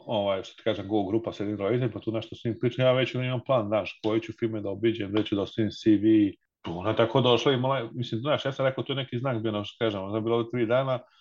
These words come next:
ostalo ne znam koliko C V je dobila intervju, dobila posao, pa rekao, idem ja, znaš, bilo je tu, posle ti ja upoznaš ti polako naše ljude ovde koji,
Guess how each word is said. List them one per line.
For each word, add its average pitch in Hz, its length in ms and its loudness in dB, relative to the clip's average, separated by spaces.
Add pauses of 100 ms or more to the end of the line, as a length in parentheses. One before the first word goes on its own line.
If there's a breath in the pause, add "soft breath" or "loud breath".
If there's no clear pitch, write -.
(160 soft breath)
ostalo 117 300 2
ne 123 120 4
znam 117 160 2
koliko 120 240 -6
C 123 160 -2
V 123 60 2
je 123 80 0
dobila 120 240 0
intervju, 113 380 -2
dobila 117 260 -2
posao, 98 220 -8 (120)
pa 143 140 4
rekao, 117 280 0
idem 113 240 -2
ja, 107 120 -2
znaš, - 320 -12
bilo 110 200 0
je 135 60 0
tu, 147 300 -2
posle 139 260 -4
ti - 80 -4
ja 143 100 4
upoznaš 135 520 -2
ti 131 140 -4
polako 120 380 -4 (360 loud breath)
naše 143 320 4
ljude 143 180 8
ovde 131 280 6
koji, 127 180 4